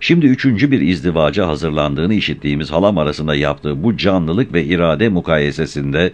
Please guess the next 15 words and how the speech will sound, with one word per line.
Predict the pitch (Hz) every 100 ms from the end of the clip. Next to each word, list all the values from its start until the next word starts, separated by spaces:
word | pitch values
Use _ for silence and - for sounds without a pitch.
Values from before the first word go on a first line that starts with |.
| - - -
kendisini | - 147 151 143 156
mağlup | 117 117 95 131 139
gördüğü | 101 87 107
için | 104 101
horozu | 92 101 92 113
dövüşte | 92 92 -
yenilmiş | 104 85 78 73 -
bir | -
mahalle | 101 95 92 107 135
delikanlısı | 82 82 82 78 73
gibi | 90 69
üzülüyor, | 78 69 73 71 71 71 - - -
pis | 190 170 -
pis | 107 -
düşünüyordu. | 85 78 67 67 64 60 58